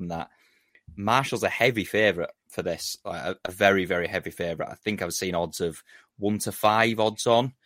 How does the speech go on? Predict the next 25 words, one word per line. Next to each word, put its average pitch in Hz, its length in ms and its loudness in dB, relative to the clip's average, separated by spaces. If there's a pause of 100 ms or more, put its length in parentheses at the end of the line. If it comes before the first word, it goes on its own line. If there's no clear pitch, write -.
(480)
Um, 87 380 2
she - 200 -4
has 95 140 -2
previously 110 580 -2 (100)
beaten 104 560 2 (200)
Cruz 95 320 -2
Dezern 90 480 0 (200)
in 92 380 -2 (140)
amateur 107 420 -2
boxing. 98 500 -4 (680)
Both 104 340 4
boxers 95 600 0
only 95 240 0
have 92 200 -4
one 95 280 -2
loss 92 340 -2 (100)
on 90 200 -4
their 87 140 -4
records, 87 640 -2 (240)
ironically 90 400 -4
both 90 360 0
against 87 420 -6
Claressa - 340 -8
Shields. 107 540 2 (400)
But 95 200 4